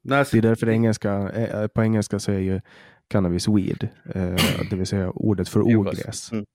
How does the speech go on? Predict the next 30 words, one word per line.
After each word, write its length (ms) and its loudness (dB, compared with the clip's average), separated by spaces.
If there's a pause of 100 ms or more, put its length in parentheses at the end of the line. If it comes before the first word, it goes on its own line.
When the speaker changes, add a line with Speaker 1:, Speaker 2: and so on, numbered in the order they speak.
(120)
Speaker 2:
Just 180 -2
för 80 0
att 80 0
det 120 -6
är 260 0
ogräs. 540 -6 (460)
Speaker 1:
Mm. 200 -4 (1300)
Ja, 80 -2
men 120 4
då, 180 4
då, 340 2 (100)
då 100 2
har 140 2
vi 100 2
alltså 180 0
två 340 0
plantor 440 -4
som 140 -8
har 80 -6
följt 400 -4
mänskligheten 800 -4
genom 340 -4
tiderna 460 -4
och 100 -2
det 100 -2
är 300 0
alltså 260 -4
vete 360 -2
och 100 -10
cannabis. 480 -8